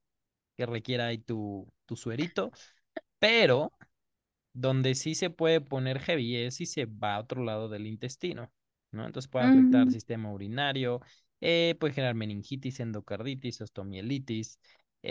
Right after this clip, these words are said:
Speaker 2: Sí.
Speaker 1: eh, entonces, ah, incluso también, eh,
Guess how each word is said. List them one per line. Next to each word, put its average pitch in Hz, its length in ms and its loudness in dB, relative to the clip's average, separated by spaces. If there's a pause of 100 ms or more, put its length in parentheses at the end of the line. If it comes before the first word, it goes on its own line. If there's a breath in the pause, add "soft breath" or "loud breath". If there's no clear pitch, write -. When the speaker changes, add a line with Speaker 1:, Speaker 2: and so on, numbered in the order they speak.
(200)
Speaker 2:
Sí. 120 340 0
Speaker 1:
eh, 117 140 -8 (140)
entonces, 123 720 -6 (180)
ah, 110 160 0
incluso 147 520 -4
también, 151 720 -2
eh, 131 720 -2